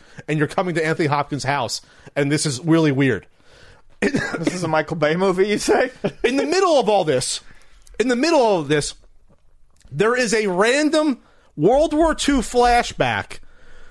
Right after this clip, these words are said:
Speaker 1: to Bumblebee and other Transformers taking out Nazis in World War Two.
Speaker 2: Mm-hmm.
Speaker 1: Just for shits and giggles, you find out that, like, the Transformers were somehow been secret,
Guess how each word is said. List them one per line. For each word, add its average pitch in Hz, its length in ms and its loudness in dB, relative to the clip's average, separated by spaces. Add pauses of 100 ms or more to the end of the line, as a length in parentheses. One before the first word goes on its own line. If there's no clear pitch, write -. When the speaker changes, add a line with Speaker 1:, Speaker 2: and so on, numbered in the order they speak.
(100)
Speaker 1:
to 233 200 0
Bumblebee 262 840 2
and 202 140 -2
other 233 240 0
Transformers 214 720 0
taking 220 400 -2
out 202 180 0
Nazis 170 720 -4 (500)
in 185 180 0
World 196 220 2
War 175 160 2
Two. 135 280 -2 (520)
Speaker 2:
Mm-hmm. 131 560 -10 (380)
Speaker 1:
Just 220 260 -2
for 262 120 0
shits 247 440 0
and 208 120 0
giggles, 156 520 0 (320)
you 180 120 0
find 202 360 0
out 185 240 0
that, 175 180 0
like, 160 220 0
the 160 80 -6
Transformers 214 760 0
were 151 140 -2
somehow 220 400 -2
been 185 160 -2
secret, 185 500 -2